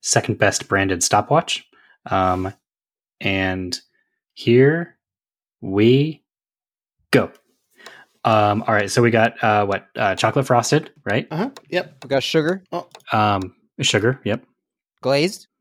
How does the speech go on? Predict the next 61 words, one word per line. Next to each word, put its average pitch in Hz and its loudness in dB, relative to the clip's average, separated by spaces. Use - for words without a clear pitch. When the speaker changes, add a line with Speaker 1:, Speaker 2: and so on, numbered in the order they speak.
Speaker 1:
Uh, 98 2
glazed, 107 0
of - -16
Speaker 2:
Yeah, - -
Speaker 1:
course. 127 -2
Speaker 2:
yeah, 131 -2
Speaker 1:
Um, 104 0
Speaker 2:
glazed, 135 4
Speaker 1:
th-, 120 -2
we 131 -2
got 117 2
the 110 2
Speaker 2:
classic. 98 0
Speaker 1:
round 143 4
glazed, 107 2
and 101 0
we 104 -2
also 107 0
have, 104 0
like, 95 -8
the 101 -14
braided 101 -2
glazed. 95 -6
I 92 -4
don't 98 -8
know 98 -8
if 95 -10
those 92 -8
are 98 -10
two - -10
Speaker 2:
Uh, 175 4
they're 175 4
all, 226 4
like, 220 4
the 151 2
yeast, 139 -4
so 147 0
the, 139 0
we'll 160 0
just 147 -2
say, 156 2
like, 139 2
glazed 131 0
as 131 -4
overall, 120 -4
right? 120 0
Speaker 1:
Okay. - 2
Speaker 2:
Like, 90 -2
in 135 -4
the 131 -2
bar 131 2
Speaker 1:
All 135 2
right, 131 0
just 131 6
Speaker 2:
or 127 2
the 104 2
Speaker 1:
glazed. - -2
Speaker 2:
circle. 139 -4
Speaker 3:
Sugar. 170 0
Speaker 2:
Um, 139 0
Speaker 3:
Sugar. 143 -10